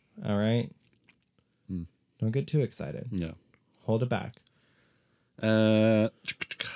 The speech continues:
Speaker 2: uh, hairy bukkake facial.
Speaker 1: Oh, yeah. But is it hairy
Speaker 2: There's
Speaker 1: comma bukkake
Speaker 2: Yeah.
Speaker 1: comma facial? Oh, okay.
Speaker 2: It's not a hairy bukkake facial. <laughs>
Speaker 1: Okay. Which, like, those are fun, too.
Speaker 2: Sure.
Speaker 1: Like,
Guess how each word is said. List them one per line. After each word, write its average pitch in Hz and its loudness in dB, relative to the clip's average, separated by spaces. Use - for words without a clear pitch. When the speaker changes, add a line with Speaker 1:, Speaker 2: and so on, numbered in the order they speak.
Speaker 2:
uh, 107 0
hairy 190 2
bukkake 131 2
facial. - -2
Speaker 1:
Oh, 330 6
yeah. 359 4
But 143 6
is 151 8
it 139 2
hairy 147 10
Speaker 2:
There's 131 10
Speaker 1:
comma 143 6
bukkake 165 2
Speaker 2:
Yeah. 170 12
Speaker 1:
comma 175 6
facial? 180 2
Oh, 110 4
okay. - -4
Speaker 2:
It's 113 6
not 131 12
a 113 8
hairy 98 8
bukkake 92 2
facial. 139 2
<laughs> - -2
Speaker 1:
Okay. 117 2
Which, 185 8
like, 185 10
those 196 10
are 403 6
fun, 190 8
too. 160 8
Speaker 2:
Sure. 87 -2
Speaker 1:
Like, 139 6